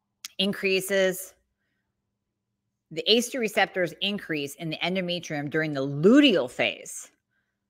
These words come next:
time between ovulation, start of menstruation, suggests a higher risk for viral infection during this time,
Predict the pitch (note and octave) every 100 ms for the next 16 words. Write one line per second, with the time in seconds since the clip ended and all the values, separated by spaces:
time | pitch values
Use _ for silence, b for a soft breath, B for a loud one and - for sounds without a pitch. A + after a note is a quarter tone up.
0 | _ - D#3 D3+ D#3+ A#2 C#3+ E3 D#3+ D3
1 | E3+ D#3+ - C3+ D3+ E3+ - B2+ B2+ C#3
2 | C#3+ b b b - E3+ G3+ - D3+ -
3 | G#3 G#3 A3+ G3+ F#3 - - D3+ D3+ D#3+
4 | E3 D3 D3 - E3 - D3 C#3+ C#3 C#3
5 | C3+ B2+ - - D4 B3